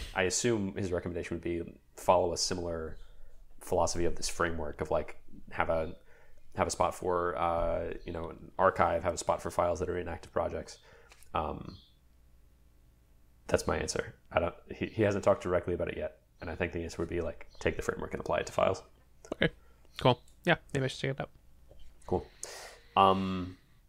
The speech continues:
Speaker 1: something I just wanna mention is, like, I realized in reading this book that I have a lot of personal projects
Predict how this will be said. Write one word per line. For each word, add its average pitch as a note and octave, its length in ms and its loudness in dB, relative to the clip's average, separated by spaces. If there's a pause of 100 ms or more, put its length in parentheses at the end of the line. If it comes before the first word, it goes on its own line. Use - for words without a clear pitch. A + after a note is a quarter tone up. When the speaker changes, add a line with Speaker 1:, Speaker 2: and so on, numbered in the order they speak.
(280)
Speaker 1:
something C4 240 8
I F#3 40 10
just C#3 140 2
wanna A2 120 4
mention G#2 200 2
is, G2 120 2
like, F2 260 2
I A2 40 4
realized A#2 340 6
in G2+ 80 0
reading F#2 160 -2
this F2+ 100 -6
book - 300 -4
that F2+ 100 -2
I F#2 60 10
have F#2+ 100 0
a F2+ 40 6
lot F2+ 260 8
of F2+ 240 -2 (180)
personal G#2+ 340 0
projects A2+ 640 2